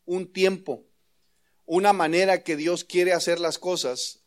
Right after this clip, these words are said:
no las va a hacer igual que las hizo antes. Es por eso que hay mucha gente que todavía quieren actuar como se actuaba en el Antiguo Testamento. Por eso la iglesia se llama iglesia nuevo testamentaria.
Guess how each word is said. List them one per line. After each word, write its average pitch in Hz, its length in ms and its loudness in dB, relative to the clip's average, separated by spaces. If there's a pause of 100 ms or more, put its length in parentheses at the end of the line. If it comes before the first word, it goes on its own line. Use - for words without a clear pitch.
(200)
no 165 220 0
las 190 180 4
va 185 60 4
a 180 40 4
hacer 180 200 -2
igual 180 380 2
que 185 100 -4
las 151 200 -4
hizo 165 260 -4
antes. 226 500 -10 (140)
Es 156 120 -10
por 202 140 2
eso 214 200 2
que 208 80 -2
hay 185 80 -2
mucha 202 260 -4
gente 202 500 0 (520)
que 160 120 -4
todavía 202 540 6
quieren 196 380 2
actuar 185 420 2
como 180 240 -2
se 160 100 0
actuaba 165 380 0
en 170 80 -6
el 151 80 -4
Antiguo 156 400 -6
Testamento. 202 600 -8
Por 170 140 2
eso 185 220 4
la 180 140 4
iglesia 170 360 -2
se 170 180 -4
llama 175 280 0
iglesia 175 480 -2
nuevo 165 480 0
testamentaria. 151 880 -8